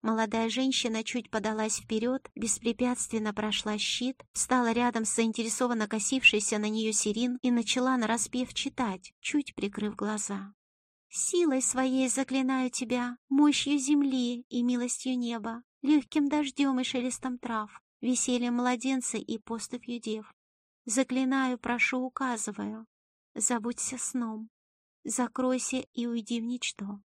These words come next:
пока не позову тебя снова. И да будет слово моё твердо».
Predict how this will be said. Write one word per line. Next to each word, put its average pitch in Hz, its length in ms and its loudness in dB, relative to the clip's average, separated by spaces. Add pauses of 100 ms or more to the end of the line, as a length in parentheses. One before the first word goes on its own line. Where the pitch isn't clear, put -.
(140)
пока 214 280 -4
не 214 120 -4
позову 220 380 -4
тебя 226 240 -8
снова. 214 540 -6 (400)
И 247 100 0
да 226 140 -2
будет 233 280 -4
слово 233 380 -4
моё 214 340 -4
твердо». 214 680 -8